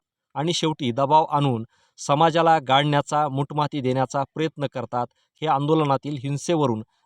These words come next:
दिसून येते. नंबर दोन, या आंदोलनाची धुरा ज्यांच्या खांद्यावर आहे, तो खांदा, तो नेता विकत घेण्याचा प्रयत्न करतात. विकत घेता आला नाही,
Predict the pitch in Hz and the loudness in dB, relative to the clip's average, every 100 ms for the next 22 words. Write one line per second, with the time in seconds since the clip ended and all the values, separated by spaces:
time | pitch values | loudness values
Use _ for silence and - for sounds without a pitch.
0 | - 120 175 139 110 98 - _ _ _ | -10 -4 0 0 -2 -8 -20 _ _ _
1 | _ 135 139 160 165 180 135 123 - _ | _ -4 0 2 4 4 2 0 -10 _
2 | _ _ 135 160 147 151 170 190 185 180 | _ _ 4 4 6 4 4 6 4 4
3 | 180 131 135 123 127 139 135 143 - 143 | 0 0 2 2 2 -2 -2 -6 -4 0
4 | 151 165 156 123 113 113 123 - 143 147 | 2 4 4 2 0 -8 -12 -2 -2 2
5 | 120 110 131 123 131 - 123 - _ _ | 0 0 -4 -4 -2 -2 -4 -4 _ _
6 | - 113 127 202 196 165 160 156 160 143 | -14 -8 -4 -4 -4 0 2 2 0 -2
7 | 135 - 143 113 - 127 - _ _ - | -2 -4 -6 -6 -6 -6 -8 _ _ -18
8 | 107 _ 117 127 208 190 156 165 151 135 | -18 _ -10 -6 -4 0 0 2 2 4
9 | 131 123 117 143 | 4 2 -4 -6